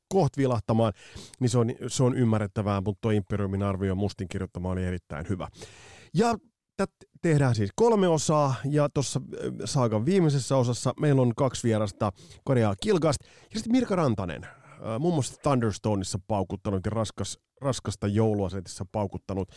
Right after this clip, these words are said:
suomalainen rumpali, ja meille tulee sieltä muisteluita muun muassa kahdeksankymmentäseitsemän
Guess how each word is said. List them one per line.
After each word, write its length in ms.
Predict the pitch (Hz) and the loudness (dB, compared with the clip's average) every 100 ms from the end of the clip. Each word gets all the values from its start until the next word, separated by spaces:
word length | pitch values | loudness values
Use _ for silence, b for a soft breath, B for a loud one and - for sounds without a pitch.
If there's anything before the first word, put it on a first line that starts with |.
| B B B B - | B B B B -2
suomalainen 380 | 208 180 156 143 | 2 4 4 4
rumpali, 440 | 143 127 123 120 | 4 4 2 0
ja 180 | - 120 | 0 2
meille 260 | 120 117 107 | 4 2 2
tulee 460 | - 113 110 104 107 | 2 4 4 2 -2
sieltä 540 | 107 - 127 101 104 95 | -4 0 2 2 -2 -2
muisteluita 640 | 107 110 - 104 95 90 | 0 0 0 -2 -2 -2
muun 180 | 95 98 | -2 -2
muassa 180 | 98 - | -4 -4
kahdeksankymmentäseitsemän 760 | 101 95 - 92 - 87 87 | -6 -6 -6 -6 -6 -6 -8